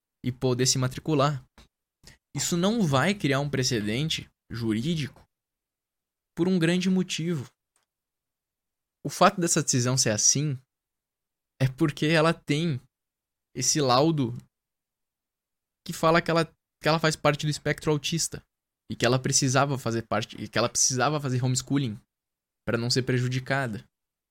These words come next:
Ou seja, ela tem um laudo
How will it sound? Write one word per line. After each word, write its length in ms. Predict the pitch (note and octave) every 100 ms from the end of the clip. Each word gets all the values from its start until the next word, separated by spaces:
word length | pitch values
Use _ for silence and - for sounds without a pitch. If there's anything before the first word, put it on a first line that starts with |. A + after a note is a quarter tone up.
| _ _ _ _ -
Ou 80 |
seja, 500 | B2 - C3+ A2+ G2+ - _ _
ela 140 | A2
tem 120 | A#2 D3
um 140 | C#3
laudo 540 | A2+ A#2 C#3 E3 G3+